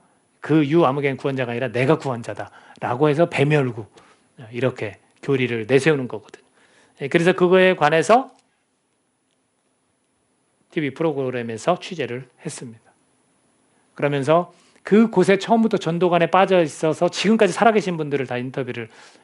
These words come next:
했어요. 네, 그분들이 한결같이 후회를 하는 거죠. 인생이 잘못 살았다.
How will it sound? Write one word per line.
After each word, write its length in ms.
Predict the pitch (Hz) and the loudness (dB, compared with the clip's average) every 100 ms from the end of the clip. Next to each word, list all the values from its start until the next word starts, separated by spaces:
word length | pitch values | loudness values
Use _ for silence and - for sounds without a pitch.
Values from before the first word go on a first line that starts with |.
| - | -12
했어요. 380 | 151 151 107 113 _ _ _ _ _ | -10 -8 -12 -16 _ _ _ _ _
네, 120 | 131 | -14
그분들이 400 | 123 135 139 127 | -8 -6 -4 -6
한결같이 680 | 117 208 202 151 123 - - _ _ _ _ _ _ _ | -6 0 0 0 -6 -12 -20 _ _ _ _ _ _ _
후회를 300 | - 196 165 | -4 0 0
하는 200 | 113 175 | -2 -10
거죠. 260 | 147 - - _ _ _ _ _ _ _ _ _ - | -14 -20 -20 _ _ _ _ _ _ _ _ _ -12
인생이 500 | 143 160 147 127 110 _ _ _ - | -6 -4 -4 -6 -12 _ _ _ -14
잘못 260 | - 139 | -10 -8
살았다. 460 | 127 117 110 - | -8 -12 -14 -20